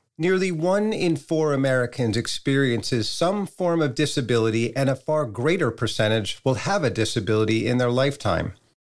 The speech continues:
Because of the work Judy and others who pioneered the disability rights movement, people with physical and intellectual differences, as well as mental illness, are given the accommodations that they need to work, travel, and live.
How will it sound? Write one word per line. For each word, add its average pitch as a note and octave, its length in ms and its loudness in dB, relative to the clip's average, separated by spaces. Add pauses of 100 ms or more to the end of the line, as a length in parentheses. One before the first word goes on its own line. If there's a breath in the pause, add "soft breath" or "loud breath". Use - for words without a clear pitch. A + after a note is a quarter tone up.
(160)
Because D#3 360 0
of G#3 100 0
the E3 80 0
work C#3+ 360 0
Judy D#3 420 0
and B2 160 -2
others B2+ 340 2
who B2+ 120 -2
pioneered B2+ 760 0
the A#2+ 80 2
disability C3+ 680 0
rights A#2+ 380 0
movement, C#3+ 580 0 (400 loud breath)
people A3+ 340 0
with D3+ 240 -2
physical F3 480 0
and C3+ 160 0
intellectual B2 720 0
differences, D#3 680 0
as B2+ 220 -2
well D3 180 2
as C#3+ 180 -2
mental D3 480 0
illness, D3+ 460 0 (420 loud breath)
are C#3 140 0
given E3 320 0
the C#3 140 2
accommodations C#3 880 0
that A#2+ 200 -2
they C#3+ 160 2
need C3 320 0
to - 100 -4
work, A2+ 480 0 (300 loud breath)
travel, C3+ 400 0
and A#2+ 140 2
live. A2 400 -2